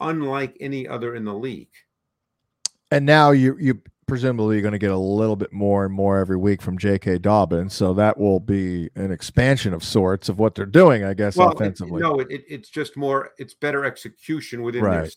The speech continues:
Speaker 2: Okay.
Speaker 1: system. It's not necessarily an expansion of the system. It's just better execution within their system.
Speaker 2: Yeah. And I think less on Lamar. I mean, 'cause, you know, I know it's only three games, but could, could Lamar get through a whole season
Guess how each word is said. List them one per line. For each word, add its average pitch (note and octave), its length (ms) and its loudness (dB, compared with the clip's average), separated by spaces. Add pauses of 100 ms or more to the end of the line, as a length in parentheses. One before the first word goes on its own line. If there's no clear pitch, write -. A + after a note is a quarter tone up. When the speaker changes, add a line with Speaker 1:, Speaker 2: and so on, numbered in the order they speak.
Speaker 2:
Okay. A#2+ 160 2
Speaker 1:
system. E2+ 240 -10 (180)
It's - 180 -18
not C3 220 -6
necessarily A2+ 680 -8
an G2+ 80 -12
expansion B2 760 -10
of F#2+ 80 -12
the F2+ 80 -16
system. G2+ 480 -14 (320)
It's G2 160 -16
just - 240 -16
better B2 240 -2
execution A2+ 720 -10 (240)
within A2 300 -8
their F#2 120 -8
system. - 460 -14 (240)
Speaker 2:
Yeah. B2 360 2 (260)
And A3+ 100 6
I G3+ 60 10
think F3 260 2
less C#3+ 260 4
on C3 160 2
Lamar. A#2+ 380 2
I A#2 40 0
mean, A#2+ 180 -2
'cause, - 440 -2 (540)
you D#3 100 -4
know, F#2+ 200 -4 (160)
I C#3+ 100 2
know D#3+ 200 4
it's A#2+ 100 0
only A#2+ 160 2
three A2 220 0
games, G#2+ 280 -2
but G2 200 -10
could, C3 260 0
could B2 160 0
Lamar C3+ 340 4
get D#3 240 0
through C#3+ 260 6
a A2+ 40 4
whole A#2+ 160 2
season C3 600 -4